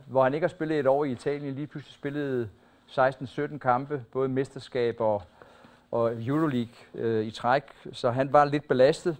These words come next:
men, men umiddelbart har vi, har vi udtaget ham, men han har endnu en kamp, en playoff, øh, her i, i løbet af ugen. Christian Eriksen, Jakob Ankersen,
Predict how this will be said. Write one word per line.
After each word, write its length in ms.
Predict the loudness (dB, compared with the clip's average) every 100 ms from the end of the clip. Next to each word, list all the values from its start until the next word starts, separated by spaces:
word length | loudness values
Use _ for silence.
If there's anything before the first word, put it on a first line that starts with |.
| -4
men, 300 | -4 -4 -4
men 240 | -4 -4 -4
umiddelbart 420 | -6 2 6 6
har 100 | 4
vi, 220 | 0 -4 -8 _ _ _ -2
har 120 | 0
vi 80 | 2
udtaget 340 | 0 2 2
ham, 80 | 2
men 120 | 0
han 100 | -2
har 180 | 2 2
endnu 200 | 2 -4
en 100 | -4
kamp, 260 | -4 -4
en 60 | -6
playoff, 560 | -6 -2 0 -2 -6 -18 -20 _ _ -20 -20 _ _ _
øh, 180 | -10 -8
her 240 | -4 -2 -2
i, 300 | -4 -6 -8 _ _ -8
i 80 | 0
løbet 180 | 2
af 40 | 4
ugen. 320 | 2 -4 -8 _ _ _ _ -20 -20 _ _ _
Christian 280 | -2 0 4
Eriksen, 460 | 4 4 0 -6 -8 0
Jakob 300 | 4 6 6
Ankersen, 560 | 4 2 -6 -6 -8